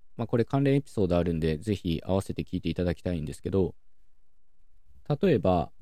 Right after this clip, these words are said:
ラテン語と英語を比べたときに、ラテン語で父親っていうのはパテル、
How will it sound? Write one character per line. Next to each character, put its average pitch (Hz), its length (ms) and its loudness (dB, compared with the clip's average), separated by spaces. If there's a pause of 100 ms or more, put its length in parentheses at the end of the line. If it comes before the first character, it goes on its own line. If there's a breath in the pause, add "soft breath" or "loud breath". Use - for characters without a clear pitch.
(280)
ラ 110 180 2
テ 190 140 2
ン 196 80 0
語 185 100 4
と 165 160 4
英 156 160 8
語 151 160 8
を 143 40 6
比 - 220 -4
べ 131 100 2
た 131 140 0
と 131 120 -2
き - 120 -6
に、 95 320 0 (1000)
ラ 117 100 2
テ 160 120 0
ン 165 60 2
語 151 120 6
で 147 80 6
父 - 300 0
親 147 180 6
っ 156 40 0
て - 200 -2
い 85 60 4
う - 20 0
の 82 100 0
は 78 80 0
パ - 180 -2
テ 113 160 4
ル、 80 200 0